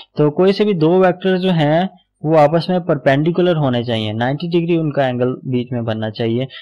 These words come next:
तब जाके ये तीनों vectors आपस में, अ, क्या बनाएंगे मिलके, एक right angle triangle बनाएंगे। तो हम check कर लेते हैं, अगर इन तीनों में से किसी का भी आपस में dot product equal to zero आता है, तो फिर हम कह सकते हैं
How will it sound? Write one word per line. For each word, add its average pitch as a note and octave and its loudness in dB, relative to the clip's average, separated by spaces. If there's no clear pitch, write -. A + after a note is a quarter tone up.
तब D#3 0
जाके D3 0
ये C#3 0
तीनों C3 -2
vectors B2 -2
आपस A#2 -6
में, B2+ -6
अ, A#2+ -4
क्या B2+ 0
बनाएंगे A#2 -4
मिलके, A2+ -4
एक C3 -2
right B2+ 0
angle A2+ -4
triangle G#2+ -6
बनाएंगे। G#2 -8
तो C#3 2
हम C3+ -2
check E3+ -2
कर F3 0
लेते D#3+ -2
हैं, D#3 2
अगर D3 0
इन E3 -4
तीनों C#3+ 0
में C#3 0
से C3+ -2
किसी D3 -4
का C#3+ 0
भी C3 0
आपस C3+ -4
में C#3 -2
dot A#2+ 0
product C3+ -4
equal C3+ -2
to C#3 -2
zero B2 0
आता A2+ -4
है, C3 -2
तो D3+ -2
फिर D#3+ 2
हम C#3+ 0
कह C3 0
सकते B2+ -4
हैं C3 -2